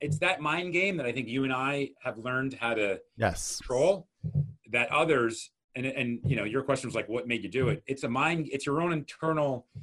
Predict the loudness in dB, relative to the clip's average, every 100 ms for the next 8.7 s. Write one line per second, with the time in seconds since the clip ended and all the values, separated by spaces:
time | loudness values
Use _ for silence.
0 | -10 -10 _ -2 0 0 0 0 0 0
1 | 2 2 4 2 2 0 0 0 -2 -2
2 | -4 -2 0 -2 -4 -16 -6 -6 -6 -10
3 | _ 2 2 4 0 -2 0 2 2 -4
4 | -10 _ -12 -4 0 0 -2 -4 -6 -4
5 | -4 -4 -8 _ -14 -8 -6 -6 -6 -6
6 | -4 -6 -8 -10 -6 -6 -6 -10 _ -8
7 | -4 0 6 6 6 -4 2 4 4 0
8 | -4 -4 -6 -6 -6 -6 -12